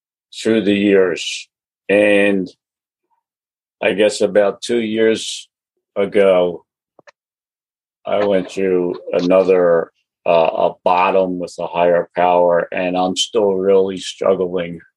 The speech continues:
with that. Um, the only person I pray to nowadays is my mom.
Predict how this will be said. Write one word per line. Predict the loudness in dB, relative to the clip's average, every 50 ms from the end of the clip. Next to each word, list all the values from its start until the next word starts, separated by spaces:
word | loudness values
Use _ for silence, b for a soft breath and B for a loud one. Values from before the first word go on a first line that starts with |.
| _ _ _ _
with | -2 0 0 0 0 -4 _
that. | -6 -4 -4 -4 -6 -10 -12 -18 -20 _ _ _ _ _ _ _ _ _ _ _ _ _ _ _ _ _ 0
Um, | 2 4 6 6 6 4 4 4 2 0 -2 -4 -8 -10 _ _ _ _ _ _
the | -6 -2 2 2 4 4
only | 4 4 4 2 0 0
person | 0 0 2 2 0 0 -2 -4 -2 -2
I | -2 -2 -2 -4 _
pray | -2 0 2 2 0 -2 -6
to | -8 -8 -6 -4
nowadays | -2 0 2 2 2 2 2 2 2 2 2 2 2 2 0 -2 -4 -6 -8 -12 -16 _ -12
is | -10 -10 -10 -8 -4
my | -2 0 2
mom. | 2 2 2 0 0 -2 -6 -8 -10 -12 -16